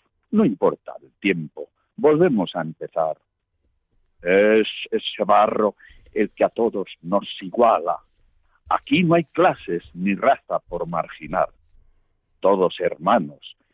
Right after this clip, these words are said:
y como tal nos queremos. Somos la llama del circo universal. Somos iguales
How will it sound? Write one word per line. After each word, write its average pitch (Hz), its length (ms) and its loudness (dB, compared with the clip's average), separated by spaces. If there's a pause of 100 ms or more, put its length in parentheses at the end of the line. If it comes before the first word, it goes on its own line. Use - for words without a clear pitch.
(120)
y 113 80 -8
como 104 300 0
tal 139 320 2
nos 113 160 0 (100)
queremos. 87 560 -6 (600)
Somos 156 460 2 (320)
la 92 200 2
llama 131 500 2 (320)
del 98 300 0 (120)
circo 160 380 -2
universal. 85 800 -2 (1120)
Somos 185 440 2
iguales 104 560 2